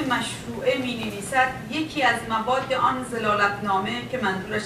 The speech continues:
اساسنامه است، "این است که اهالی مملکت ایران در مقابل قانون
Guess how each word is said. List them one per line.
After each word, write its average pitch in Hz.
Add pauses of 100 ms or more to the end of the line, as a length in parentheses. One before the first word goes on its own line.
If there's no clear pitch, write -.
اساسنامه 190
است، - (340)
"این 269
است 277
که 254
اهالی 262
مملکت 240
ایران 226
در 214
مقابل 196 (100)
قانون 214